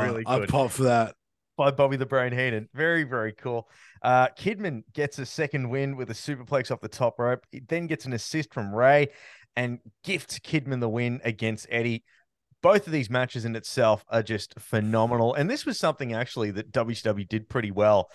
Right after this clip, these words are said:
Speaker 1: They did
Speaker 2: Mm.
Speaker 1: it with Booker T and the T V title a couple of pay-per-views ago.
Speaker 2: Oh, yeah.
Speaker 1: But when they sort of, when they sort of, like, link, like, they really know how to build, um, a fighting champion. And, uh, yeah, like, y-, I think you mentioned it on social media earlier, Owen, but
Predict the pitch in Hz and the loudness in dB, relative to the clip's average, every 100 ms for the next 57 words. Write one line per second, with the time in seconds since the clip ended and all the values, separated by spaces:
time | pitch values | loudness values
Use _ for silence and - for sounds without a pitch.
0 | - - _ _ 135 143 185 165 110 151 | -18 -20 _ _ 2 4 4 2 -2 0
1 | 147 - 139 139 123 104 143 131 113 127 | 0 -2 -2 -2 -2 -6 -4 -2 -2 -2
2 | 139 123 120 113 135 - 113 123 120 - | 4 4 4 -2 -4 -4 -4 0 -2 -2
3 | 127 113 127 - 117 - 147 156 160 165 | -4 -2 2 4 6 4 0 -4 -2 -2
4 | 147 110 90 _ _ _ - 139 143 139 | -4 -6 -10 _ _ _ -4 -2 2 2
5 | 131 180 160 151 156 151 208 185 160 127 | 2 2 2 2 -2 0 -2 0 0 -2
6 | 127 147 151 - - - _ _ _ - | -2 0 0 -6 -14 -18 _ _ _ -6
7 | 143 147 170 160 208 214 196 175 131 131 | -2 0 0 2 2 2 0 -2 -2 0
8 | 131 131 117 - _ _ _ _ 120 117 | 2 2 -2 -10 _ _ _ _ -4 -2
9 | 110 107 110 110 - 117 117 110 - 107 | -2 -4 -8 -8 2 2 2 -2 -6 -6
10 | - 98 95 98 98 104 101 101 - _ | -6 -6 -6 -6 -2 0 0 -2 -6 _
11 | 135 143 113 123 123 _ _ 156 147 151 | -8 -2 -2 -2 -4 _ _ -12 -6 -6
12 | 233 185 147 143 139 120 120 110 - 110 | -6 -4 -4 -4 -6 -6 -6 -6 -2 -2
13 | - 101 104 104 95 98 110 104 95 92 | -2 -6 -4 -4 -2 0 0 0 -2 -4
14 | 92 90 101 | -6 -6 -8